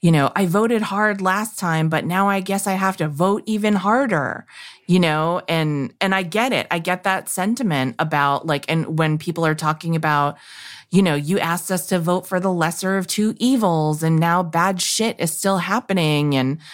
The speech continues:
you know, the way that government is set up in this country is kind of fucked up. It's supposed to be a system of checks and balances,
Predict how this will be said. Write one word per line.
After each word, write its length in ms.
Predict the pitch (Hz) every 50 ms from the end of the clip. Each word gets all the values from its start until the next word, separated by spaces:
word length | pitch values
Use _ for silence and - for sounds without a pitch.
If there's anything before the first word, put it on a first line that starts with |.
| - - - - - - _
you 100 | 214 247
know, 260 | 240 170 135 143 - -
the 100 | - 233
way 200 | 214 233 254 285 302
that 320 | 359 403 440 427 - _
government 480 | - 233 240 254 247 240 240 233 - -
is 120 | - 190
set 240 | - - 196 180 175 185
up 280 | 175 185 226 233 -
in 80 | 254 254
this 180 | 269 262 -
country 380 | - - 262 262 262 294 277 277
is 140 | 277 254 -
kind 320 | - - - 202 202 226 254
of 100 | 233 -
fucked 300 | 214 208 202 - - 190
up. 300 | 196 226 160 - - -
It's 140 | - 170 -
supposed 440 | 190 170 - - 202 220 233 233 -
to 80 | 247 208
be 360 | 196 180 180 175 165 156 - -
a 60 | 165
system 360 | - - 170 160 - 180 165
of 160 | 160 151 156
checks 320 | - - 160 160 - - 175
and 160 | 160 156 151
balances, 880 | 139 127 175 202 208 190 170 160 160 - 135 127 127 123 120 131